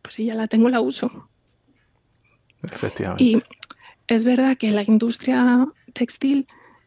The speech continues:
Speaker 1: es consciente de estos desafíos. Hay muchas empresas y firmas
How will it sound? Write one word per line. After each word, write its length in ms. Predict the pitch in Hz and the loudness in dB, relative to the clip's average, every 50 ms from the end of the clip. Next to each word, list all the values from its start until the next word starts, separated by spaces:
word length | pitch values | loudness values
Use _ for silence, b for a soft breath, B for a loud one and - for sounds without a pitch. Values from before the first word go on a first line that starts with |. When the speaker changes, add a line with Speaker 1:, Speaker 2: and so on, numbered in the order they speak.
| b _ | b _
Speaker 1:
es 140 | - 220 - | -2 -2 -2
consciente 560 | - - 220 214 220 - 247 240 233 226 214 | 0 0 2 2 2 4 4 6 6 6 4
de 60 | 202 202 | 0 -6
estos 240 | - - 196 202 | -4 -4 -4 -2
desafíos. 760 | 202 202 - - 208 - - 240 240 247 247 277 277 - _ _ _ - | -2 -4 -4 -4 -8 -4 -2 0 2 2 2 0 -4 -8 _ _ _ -6
Hay 160 | 214 220 214 | -2 2 4
muchas 340 | 214 220 220 - - 214 214 | 4 4 4 2 -2 -2 0
empresas 680 | 220 214 214 _ 220 220 220 226 - - 233 226 233 226 _ _ b b b b b b b b b _ | 2 0 2 _ -2 -2 -2 -4 -4 -4 -4 -4 -4 -6 _ _ b b b b b b b b b _
y 100 | 226 202 | -6 -4
firmas 520 | - 226 202 208 214 190 196 - - - | 0 0 2 2 2 0 0 -4 -6 -12